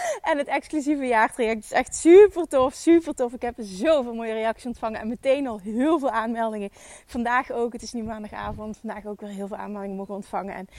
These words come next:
wat super leuk is, ik, eh, ik open altijd elk mailtje met de aanmelding die binnenkomt. Komt er een naam binnen.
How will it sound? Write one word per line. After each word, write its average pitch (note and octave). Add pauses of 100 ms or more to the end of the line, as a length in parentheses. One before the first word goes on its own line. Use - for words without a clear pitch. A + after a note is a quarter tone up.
(320)
wat G#3+
super A#3
leuk A#3+
is, A#3+
ik, A3+
eh, G#3+ (240)
ik -
open A3+
altijd G3+
elk G#3+
mailtje G#3+ (140)
met A3
de G3
aanmelding G3
die G3
binnenkomt. G3
Komt G#3
er -
een G3+
naam G3+
binnen. F#3